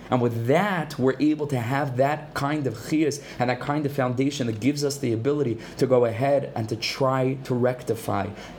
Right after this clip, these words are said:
the, the elements of the prison. That's the only way to free the princess, is to, is to, is to melt away the prison, to turn the prison into princess. That's the way to free her, is to turn the prison itself into princess. Memela, there's no prison anymore. So we have to get to work, and there's work to be done,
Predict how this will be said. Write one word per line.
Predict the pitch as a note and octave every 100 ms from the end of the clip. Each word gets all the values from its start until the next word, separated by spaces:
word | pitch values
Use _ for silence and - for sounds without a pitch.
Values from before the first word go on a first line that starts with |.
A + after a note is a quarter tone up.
| -
the, | A#2+ B2+
the | C3 C3 C#3+
elements | D#3 E3+ C3+ B2+
of | C3
the | C3
prison. | - F3 F#3 C#3 G#2+ - - -
That's | C3+ C3+
the | B2
only | D#3+
way | D#3+ D3
to | B2+
free | - C3+
the | C3
princess, | - D3 D#3 G2+ -
is |
to, | - A2
is | A#2 A2
to, | A#2 -
is | A2
to | G#2+
melt | G#2+ A#2 C3+
away | C3+ A#2+
the | A2
prison, | - B2+ A#2 - - -
to | C3+
turn | C#3+ C#3
the | A#2+
prison | - C#3+ C3 A#2+
into | G#2+
princess. | G#2 A#2+ A2 - B2 - - -
That's | B2+ C3
the | B2+
way | A#2
to | G2+
free | - A#2
her, | - - - - - - -
is | G2+
to | A#2+
turn | G#2+ C#3+ C3
the |
prison | B2 - F3 C#3 B2
itself | A#2+ - D3+ C3+
into | A2 G#2
princess. | G#2+ G#2+ G2+ - - - - - - - - -
Memela, | A2 D3+ F3+ B2
there's | A#2
no | C3
prison | C3 E3 C#3 A#2
anymore. | G2+ F#2+ G2+ G#2+ - -
So | A2+
we |
have | B2
to | D#3+
get | G3 G#3
to | F#3+
work, | C3+
and | B2
there's | A2+
work | C#3 E3+
to | E3+
be | F3
done, | E3+ F#3+ C#3+